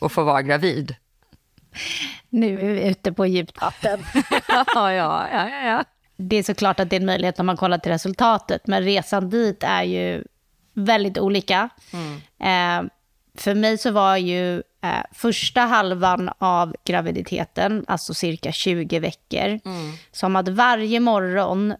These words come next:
Speaker 2: vakna upp med känslan av att du har druckit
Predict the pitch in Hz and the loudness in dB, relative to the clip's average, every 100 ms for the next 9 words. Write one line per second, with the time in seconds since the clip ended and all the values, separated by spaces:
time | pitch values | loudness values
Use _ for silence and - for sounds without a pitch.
0 | - 180 190 180 - 185 - 208 240 - | -6 0 2 2 0 -2 0 0 0 -4
1 | _ - - _ _ - - - 202 180 | _ -20 -20 _ _ -20 -20 -6 -2 0
2 | - 196 175 - 202 185 - 180 170 175 | 2 0 0 0 0 0 2 2 2 0
3 | - 180 175 - 175 175 175 - 165 165 | -4 -4 -4 -2 -2 0 -4 -4 -6 -6
4 | - | -8